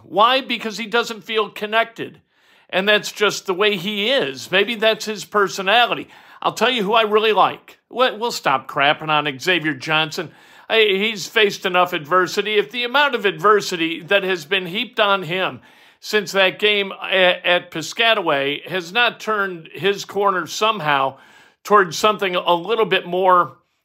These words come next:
uh, productive, a little bit saner, you know what? Uh, there's nothing we can do. There's no point continuing to talk about Xavier Johnson if his behavior's not gonna change.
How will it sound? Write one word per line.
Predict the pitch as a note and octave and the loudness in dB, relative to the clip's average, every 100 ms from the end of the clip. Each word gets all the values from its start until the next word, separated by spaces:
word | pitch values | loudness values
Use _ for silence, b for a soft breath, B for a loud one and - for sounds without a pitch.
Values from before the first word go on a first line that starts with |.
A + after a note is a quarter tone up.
| _ _ | _ _
uh, | D#3+ E3+ D#3+ D#3 D3+ | 4 6 6 4 2
productive, | C#3+ - E3+ F#3 - G3+ F#3 F#3 F#3 E3+ | 0 -4 4 4 4 0 2 2 2 -2
a | F3 | -2
little | E3 F3+ F3+ | -4 -4 -2
bit | E3+ E3+ | -2 -2
saner, | - - G3 G3 G3 F#3+ F#3+ | -6 -4 0 2 2 0 -2
you | E3 F3+ | -4 0
know | G#3+ G#3 | 2 4
what? | F#3+ F#3+ F#3 F3+ | 6 4 2 0
Uh, | F#3 F3+ F3+ D#3 | -2 -2 -8 -2
there's | G#3 F#3 | -2 0
nothing | F#3 E3+ | -2 -2
we | D3+ | -8
can | C#3+ C#3 | -8 -4
do. | C#3 B2 - b b b b - | -4 -4 -14 b b b b 0
There's | G3 E3+ | 0 4
no | A3 A3 | 2 2
point | - G#3 F#3 - | 0 0 0 -4
continuing | E3 D#3+ A3 G#3 E3+ D#3 | -12 -2 -2 0 -4 -6
to | - | -14
talk | - G#3+ G3+ F3 | 0 4 4 2
about | D3+ E3 D#3 | 2 2 2
Xavier | C3+ G3 E3 D#3 | 2 2 2 -2
Johnson | B2+ A3+ A3+ - D#3+ F3 | 2 2 2 -4 -8 -2
if | F#3+ | -2
his | E3 E3+ | 0 -6
behavior's | C3 D#3+ F3 F3 E3+ C#3 | 0 2 2 2 -2 -2
not | E3 D#3+ | 0 0
gonna | E3 C#3+ | -2 -8
change. | B2 D#3+ C#3 C3+ | -6 -4 -4 -8